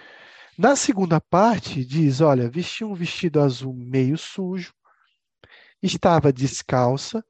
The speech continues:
os cabelos despenteados e parecia não realizar higiene há vários dias." E aí, como disse aqui, Andréia, a gente tá falando da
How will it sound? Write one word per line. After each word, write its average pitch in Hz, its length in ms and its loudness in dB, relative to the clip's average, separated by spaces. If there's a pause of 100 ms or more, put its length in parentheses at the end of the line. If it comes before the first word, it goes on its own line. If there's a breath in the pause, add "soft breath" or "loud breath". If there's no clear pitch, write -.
(580)
os 165 100 -10
cabelos 135 400 0
despenteados 151 880 -2
e 196 60 -2
parecia 143 640 -2 (600 loud breath)
não 143 240 2
realizar 135 800 -2 (1000 soft breath)
higiene 147 480 0
há 131 60 0
vários 147 320 -2
dias." 120 260 -4
E 180 100 2
aí, 226 160 2 (100)
como 262 460 -2
disse 131 440 -4
aqui, 202 440 -4 (640)
Andréia, 135 640 0 (1300)
a 147 120 2
gente 151 280 -4
tá 156 140 0
falando 127 540 -4
da 123 260 -6